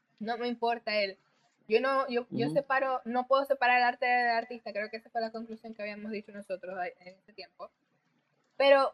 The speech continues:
Speaker 1: o sea, todo el mundo sabe que Kanye estaba caso-, casado con Kim Kardashian. Y, ajá, esto no es para decir cosas aquí de la farándula y tal, pero ellas muestran todo. O bueno, parcialmente lo que nos quieren mostrar y tal.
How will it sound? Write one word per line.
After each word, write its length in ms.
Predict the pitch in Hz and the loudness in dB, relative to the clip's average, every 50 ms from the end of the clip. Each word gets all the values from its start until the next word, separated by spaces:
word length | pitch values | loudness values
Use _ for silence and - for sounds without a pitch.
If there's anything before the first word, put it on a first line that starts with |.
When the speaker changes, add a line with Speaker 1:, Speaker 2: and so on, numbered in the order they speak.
| _ _ | _ _
Speaker 1:
o 120 | - 262 | -2 2
sea, 220 | 277 294 269 277 - | 4 4 4 4 4
todo 240 | - 269 302 349 349 | 4 4 4 4 4
el 60 | 339 | 0
mundo 200 | 330 320 320 330 330 | -2 -2 -2 -4 0
sabe 280 | - 339 285 269 269 269 | 2 4 4 4 2 2
que 140 | 254 233 233 | 0 -2 -2
Kanye 280 | - 294 285 269 254 262 | -2 -2 -2 0 -2 -4
estaba 280 | - 226 208 208 220 | -4 0 0 0 0
caso-, 420 | - 220 220 214 - 202 196 196 - _ - | -2 -6 -10 -10 -8 -6 -6 -6 -6 _ -8
casado 400 | - 202 202 - 240 220 214 214 | -8 -6 0 2 4 4 4 0
con 220 | - 185 185 208 - _ | -6 -12 -12 -14 -14 _
Kim 240 | - 254 233 220 226 | -8 -6 -6 -6 -2
Kardashian. 580 | - 226 233 254 294 294 247 - - - - _ - - | 0 0 2 4 4 4 4 2 -2 -8 -20 _ -10 -4
Y, 80 | 240 247 | -2 0
ajá, 260 | 254 269 294 277 247 | 2 2 2 2 2
esto 180 | 247 247 269 262 | 2 0 0 0
no 120 | 285 302 | 0 -2
es 60 | 302 | -2
para 600 | - - 330 302 294 277 269 269 262 254 247 226 - - | -2 0 4 6 6 6 6 6 4 2 0 -4 -6 -6
decir 340 | 220 233 240 240 - 262 262 | -4 -4 -4 -4 -8 -10 -6
cosas 220 | - 254 254 - 277 262 | -4 -6 -4 -2 -4 -4
aquí 140 | 254 269 254 | -2 -2 -2
de 100 | 247 247 | 0 0
la 120 | 240 240 | -2 -2
farándula 460 | - 220 208 226 233 233 220 214 214 | 0 2 4 4 4 2 0 -2 -2
y 60 | 214 | -2
tal, 240 | 220 226 208 190 196 _ | -2 -2 -2 -2 -4 _
pero 460 | 220 214 214 214 214 208 214 208 - _ _ _ _ | -4 -2 0 2 2 2 2 2 0 _ _ _ _
ellas 280 | - 247 294 359 370 320 | 6 6 6 6 4 2
muestran 480 | 302 330 349 302 302 285 262 240 226 | 2 2 2 2 2 2 0 0 0
todo. 340 | 226 233 233 208 175 156 147 _ _ _ _ _ _ _ _ _ _ - | 0 0 0 0 0 -2 -6 _ _ _ _ _ _ _ _ _ _ 6
O 140 | 240 277 294 | 8 8 10
bueno, 360 | 311 311 285 254 240 240 240 | 8 6 2 0 -2 -2 0
parcialmente 720 | - 247 254 254 - 277 277 285 294 294 285 277 277 285 | 0 0 2 4 4 4 4 4 4 2 2 4 4 4
lo 120 | 285 269 269 | 4 4 2
que 180 | - 240 233 220 | 2 0 0 0
nos 140 | 220 220 - | -2 -4 -2
quieren 260 | 233 226 240 247 254 | -2 -2 -2 -2 -4
mostrar 320 | 254 269 - - 262 262 | -8 -6 -4 -2 -2 -2
y 80 | 277 277 | -2 -2
tal. 280 | - 233 220 233 226 | -2 -2 -2 -2 -4